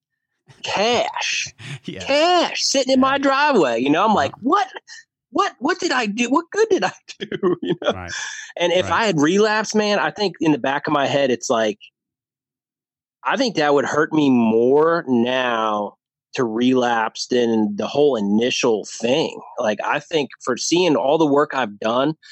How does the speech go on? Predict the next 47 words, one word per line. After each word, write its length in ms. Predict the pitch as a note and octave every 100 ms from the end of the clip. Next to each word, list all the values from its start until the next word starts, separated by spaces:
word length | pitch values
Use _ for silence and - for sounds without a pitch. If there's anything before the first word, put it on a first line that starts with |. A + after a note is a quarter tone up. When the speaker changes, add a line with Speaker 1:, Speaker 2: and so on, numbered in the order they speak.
| - -
Speaker 1:
for 80 |
me 200 | B2 C3 F3
to 80 |
have 200 | C#3+ C#3+ C#3
a 60 |
drink, 460 | G#2 A2 A2+ C3 -
I 100 | A2
think 260 | - D3 C3
it 100 | G#2+
would 200 | G2+ F#2 _
kill 360 | - - F#3+ G3+
me. 400 | A#2+ F2+ F2+ - _ _ _ _ _ _ -
I, 120 | B2 -
it, 160 | D3+ -
it 60 | E3
would 140 | D#3
hurt 260 | B2+ D#3 C3+
me 100 | G#2+
bad 520 | F2+ G#2+ F2+ D2+ C2 - _
to, 80 | B2+
Speaker 2:
Yeah. 220 | A#2 G2 -
Speaker 1:
to 100 | C3
do, 180 | G#2+ A#2+
Speaker 2:
Yeah. 140 | G#2 G2+
Speaker 1:
you 60 |
know. 60 | - - _ _ _ _ _ _ _ _ _
Speaker 2:
Yeah. 280 | G#2 E2 D2+ - -
Yeah. 220 | F2+ E2 _ -
I 120 | G#2+
hear 140 | G#2 E2
you. 100 | D#2+ _ _ _ _ _ _ _ -
Uh, 380 | C#3 C3 B2+ B2+ - _ _ _ _ _ - _ _ _
hey, 120 | F3+
I 100 | F3+
wanna 240 | F3 G#3+ A#3+
talk, 260 | G#3 F#3+
all 60 | D3
right, 140 | E3
so 120 | C#3+ F#3
let's 160 | A3
get 160 | - C4+
into 140 | A#3+
this 140 | F3+ -
hip 220 | E3+ -
thing, 260 | - C#3+
man, 240 | C3 C3 C3+
because 520 | C3 C#3+ B2 - -